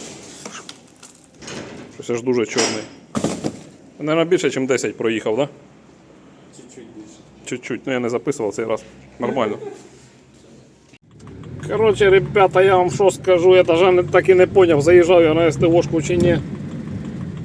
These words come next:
Speaker 1: Що ви спросите? Всього лиш три тисячі гривень, поміняв масла, фільтра. І там щось підкрутили, коротше. Справа тарахтить. Кажу, робіть щось там ходовки, срака, що ви наробили?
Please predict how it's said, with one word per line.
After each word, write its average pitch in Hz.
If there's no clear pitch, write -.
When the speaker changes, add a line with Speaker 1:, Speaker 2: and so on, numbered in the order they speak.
Speaker 1:
Що 190
ви 165
спросите? 143
Всього 170
лиш 165
три 165
тисячі 160
гривень, 160
поміняв 147
масла, 151
фільтра. 170
І 151
там 131
щось 127
підкрутили, 139
коротше. 117
Справа 190
тарахтить. 139
Кажу, 165
робіть 196
щось 139
там 160
ходовки, 156
срака, 165
що 180
ви 156
наробили? 147